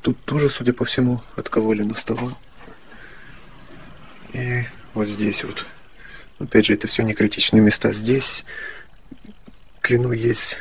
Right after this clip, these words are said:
за что держаться. Все клинья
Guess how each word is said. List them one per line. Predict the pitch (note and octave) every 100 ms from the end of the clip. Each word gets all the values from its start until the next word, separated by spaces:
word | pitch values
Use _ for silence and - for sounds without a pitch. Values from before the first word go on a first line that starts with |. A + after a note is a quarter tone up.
| - -
за | -
что | -
держаться. | - - - - - - - - - - - - - - - - - -
Все | - -
клинья | B2 A2+ A2+